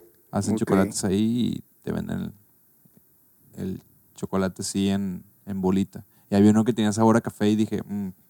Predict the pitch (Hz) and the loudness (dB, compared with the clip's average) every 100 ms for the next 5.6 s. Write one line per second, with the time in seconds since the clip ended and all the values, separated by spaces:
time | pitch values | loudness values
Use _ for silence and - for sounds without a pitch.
0 | _ 87 90 95 - 107 104 101 110 107 | _ -4 -2 -2 0 2 4 4 4 4
1 | 90 - - 101 104 101 104 101 101 104 | 0 -6 -4 2 2 2 0 -2 -2 -4
2 | - - 90 - _ _ _ _ _ _ | -4 -6 -8 -10 _ _ _ _ _ _
3 | _ _ _ _ _ _ _ - 101 101 | _ _ _ _ _ _ _ -2 0 2
4 | 98 95 95 90 95 90 98 101 101 101 | 2 0 -2 -4 -4 -2 0 0 -2 0
5 | 104 104 - 85 - - | -2 -4 -6 -6 -8 -16